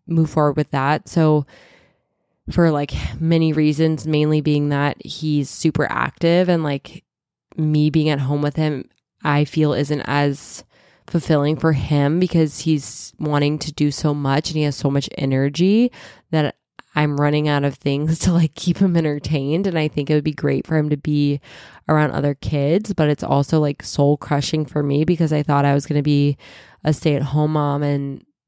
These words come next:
for several years, and I'm going back and forth and I don't know. And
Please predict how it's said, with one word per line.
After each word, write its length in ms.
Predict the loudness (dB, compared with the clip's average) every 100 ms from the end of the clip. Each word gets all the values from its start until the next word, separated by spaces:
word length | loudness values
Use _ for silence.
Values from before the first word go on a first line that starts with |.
| _
for 200 | -6 -4 -4
several 420 | -2 -4 0 -2
years, 560 | 2 2 4 2 0 0
and 100 | -4
I'm 300 | -6 -10 -14 _ -20 _ _ _ _
going 240 | -2 0
back 240 | 0 -4 -6
and 160 | -10
forth 540 | -2 2 4 2 0 -2
and 100 | -4
I 140 | -4
don't 240 | -6 -4 0
know. 460 | 2 4 4 2
And 380 | 2 -2 -6 -10